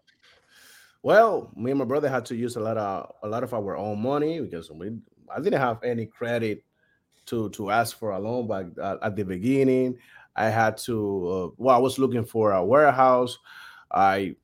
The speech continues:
like, in, literally in two weeks, I found one. And honestly, I just have an empty warehouse,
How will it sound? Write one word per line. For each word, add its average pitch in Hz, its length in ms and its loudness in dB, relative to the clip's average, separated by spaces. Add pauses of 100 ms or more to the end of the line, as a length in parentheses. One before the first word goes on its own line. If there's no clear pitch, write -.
(140)
like, 113 220 -4
in, 117 260 -2 (100)
literally 135 320 4
in 117 80 0
two 135 180 0
weeks, 127 300 2
I 117 100 0
found 127 380 2
one. 117 400 2 (440)
And 110 140 -2
honestly, 165 380 0
I 123 80 6
just 147 220 0
have 147 220 6
an 107 260 -2
empty 214 400 0
warehouse, 139 800 0